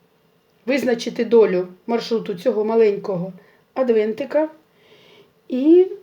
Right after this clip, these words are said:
розкривати адвент-календар далі, бо у нас,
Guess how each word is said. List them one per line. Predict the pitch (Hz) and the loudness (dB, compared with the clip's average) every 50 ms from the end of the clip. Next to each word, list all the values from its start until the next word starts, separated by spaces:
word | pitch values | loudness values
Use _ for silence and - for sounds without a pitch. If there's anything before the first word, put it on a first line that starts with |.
| _ - | _ -6
розкривати | 208 208 190 180 - 220 220 220 247 277 262 - 277 269 - - | -6 -6 -6 -6 -2 -2 0 0 0 -2 -4 -4 -6 -6 -2 -2
адвент-календар | 208 196 220 240 254 254 240 - - 240 240 240 240 233 254 254 247 240 | -2 0 0 0 0 -2 -4 -4 0 2 2 2 2 2 2 0 0 0
далі, | - 254 269 269 233 190 196 185 - - | -2 -2 0 0 -2 -2 -4 -6 -10 -6
бо | 190 196 202 202 | -2 0 0 2
у | 196 196 | 2 0
нас, | 208 233 269 262 - - - - | -2 -2 -4 -6 -8 -12 -20 -20